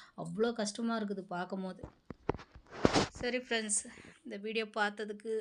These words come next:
ரொம்ப தேங்க்ஸு. ம், இந்த பக்கம் வந்தீங்கன்னா இந்த ஆஞ்சநேயரை வணங்கிட்டு போங்க, நல்லதே நடக்கும். ஓகே, பாய், அடுத்த வீடியோல பார்க்கலாம்.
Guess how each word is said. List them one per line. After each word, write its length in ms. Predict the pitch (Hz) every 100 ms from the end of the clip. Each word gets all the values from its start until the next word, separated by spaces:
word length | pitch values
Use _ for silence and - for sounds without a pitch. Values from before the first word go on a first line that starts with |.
| 214 _ -
ரொம்ப 240 | 196 202
தேங்க்ஸு. 540 | 208 208 208 208 - 202 - _ _ - - _ _ - -
ம், 420 | 185 190 185 175 - - _ _ _ -
இந்த 160 | - 185
பக்கம் 320 | 180 185 233
வந்தீங்கன்னா 440 | 214 220 220 220 233 -
இந்த 180 | 208 208 202 190 185 180
ஆஞ்சநேயரை 540 | 190 202 202 196 190
வணங்கிட்டு 400 | 185 185 196 196
போங்க, 280 | 202 185 185 185 - _ -
நல்லதே 360 | 180 190 190 202
நடக்கும். 440 | 190 190 196 196 - _ _ _ _ _ _ _ _ _ _ -
ஓகே, 320 | 214 202 208 196
பாய், 300 | 196 196 208 -
அடுத்த 260 | 202 190 202
வீடியோல 340 | 202 208 208 202
பார்க்கலாம். 460 | 190 196 190 226